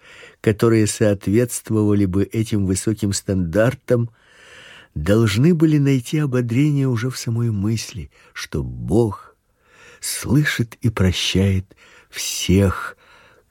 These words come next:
кто приходит к нему с покаянием. Притча о блудном сыне. Эта притча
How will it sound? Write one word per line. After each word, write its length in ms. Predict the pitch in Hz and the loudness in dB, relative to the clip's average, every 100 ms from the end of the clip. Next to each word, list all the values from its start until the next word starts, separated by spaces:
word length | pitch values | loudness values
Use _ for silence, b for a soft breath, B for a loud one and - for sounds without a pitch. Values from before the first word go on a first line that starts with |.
| _ | _
кто 220 | - - - | -6 0 0
приходит 600 | 131 - 127 143 117 - | -2 0 2 2 2 -2
к 100 | - | 0
нему 360 | 101 95 92 b b b - | 2 2 0 b b b -14
с 220 | - - | -12 -8
покаянием. 1300 | - 98 - - 95 62 71 65 71 69 58 60 62 - _ _ _ _ _ _ _ _ _ _ _ _ _ _ _ _ _ _ _ _ _ _ _ _ _ _ | 0 0 0 -4 -2 -2 -4 -4 -4 -6 -6 -10 -12 -16 _ _ _ _ _ _ _ _ _ _ _ _ _ _ _ _ _ _ _ _ _ _ _ _ _ _
Притча 720 | - 101 170 - - 165 165 - _ _ _ _ _ | 4 6 4 2 0 2 0 -4 _ _ _ _ _
о 100 | - | 2
блудном 540 | 104 85 117 117 127 131 | 2 4 2 4 0 0
сыне. 600 | - 156 62 - 110 120 _ _ _ _ _ _ _ _ _ _ _ _ _ _ _ _ _ _ _ _ _ _ _ _ _ _ _ - | -4 -4 -4 -8 -10 -14 _ _ _ _ _ _ _ _ _ _ _ _ _ _ _ _ _ _ _ _ _ _ _ _ _ _ _ 0
Эта 260 | 151 151 156 | 2 2 0
притча 640 | - 127 123 - 120 113 | 2 2 2 0 -2 -2